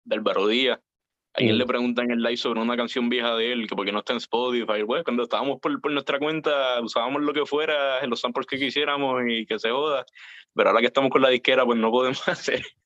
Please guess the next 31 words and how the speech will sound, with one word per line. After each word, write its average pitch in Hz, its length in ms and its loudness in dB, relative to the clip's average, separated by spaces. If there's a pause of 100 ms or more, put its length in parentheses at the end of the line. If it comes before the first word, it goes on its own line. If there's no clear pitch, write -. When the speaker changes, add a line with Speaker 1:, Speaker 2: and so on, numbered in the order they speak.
(340)
Speaker 2:
Yeah, 101 200 4 (140)
yeah. 110 80 0
Speaker 1:
hacer 113 220 0
eso. 120 220 0
Pero 101 300 4
nada, 147 180 0
yo 135 140 2
que 139 60 2
estoy 143 160 -2
por 143 140 0
mi 147 120 0
lado, 143 160 0
puedo 131 320 0
ampliar 131 380 -2
a, 113 640 -2 (800)
a, 104 180 2 (100)
a 123 60 0
Pierluisi 127 520 0
en, 113 200 0
en, 113 280 -2
y 107 80 -2
subirlo 117 400 -2
a - 20 0
SoundCloud 110 460 -2
y 101 60 -2
nadie 98 160 -2
se - 80 -6
entera 104 300 -2
de 95 120 -2
que 101 120 -4
puse 101 240 -6